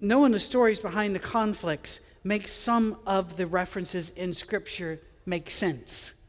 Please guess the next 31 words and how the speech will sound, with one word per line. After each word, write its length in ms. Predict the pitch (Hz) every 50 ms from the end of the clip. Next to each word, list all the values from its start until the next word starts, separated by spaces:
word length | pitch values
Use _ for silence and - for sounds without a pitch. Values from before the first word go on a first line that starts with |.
| _ - _ - - _ _ _ _ _ _ _ - _ _ _ _
You 80 | 175
know, 120 | 165 151 147
like 180 | 175 165 -
a 40 | 165
fight 300 | - - 226 220 220 175
between 280 | 196 165 208 220 214 202
the 60 | 185
Sadducees 580 | - 220 208 226 208 202 175 - 226 214 190
and 80 | 208 214
the 60 | 202
Pharisees 460 | - 214 214 214 202 - 208 185 165 -
is 240 | - - 208 160 185
never 240 | 240 269 285 339
explained 520 | 330 277 - - - - 247 240 233 202 165 -
why 240 | - 233 240 233 208
they 180 | 180 170 160 151
fight. 520 | - - 190 151 120 101 - - - - - - - - _ _ _ _ - _ - - - _ - _ _ _ -
A 80 | 170
fight 320 | - - 233 226 220 180 185
between 340 | 208 - - 226 233 220
the 80 | 208 196
scribes 880 | 196 - - - - 226 214 220 214 196 180 165 151 156 147 - - - - - - - - - _ -
and 240 | 202 202 190 185 180
the, 160 | 190 185 175
uh, 220 | 165 165 160 156 147 165
relig-, 500 | 175 170 190 196 196 202 202 196 196 185
the 120 | 180 190
priest, 480 | - - 247 254 226 180 - - - - - - - - -
never 240 | 190 214 285 285 339
really 320 | 320 294 254 247 220 196 160 - - - - - - - - -
explain. 800 | 196 175 - - - - 214 233 277 277 233 180 143 127 131